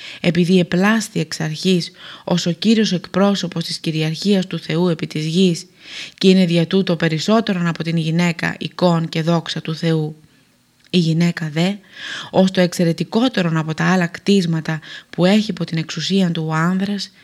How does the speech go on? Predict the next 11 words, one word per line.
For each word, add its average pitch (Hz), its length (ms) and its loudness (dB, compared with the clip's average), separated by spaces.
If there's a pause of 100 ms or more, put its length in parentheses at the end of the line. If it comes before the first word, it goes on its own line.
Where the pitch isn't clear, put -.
(120)
είναι 165 240 0
δόξα 165 440 0
του 160 120 -8
ανδρός. 156 640 -4 (1040)
Οκτώ. 156 460 -6 (680)
Πράγματι 165 600 0
δε, 156 200 -2 (580)
ο 160 140 4
άνδρας 165 600 2
είναι 175 200 2
υπεροχότερος 165 920 0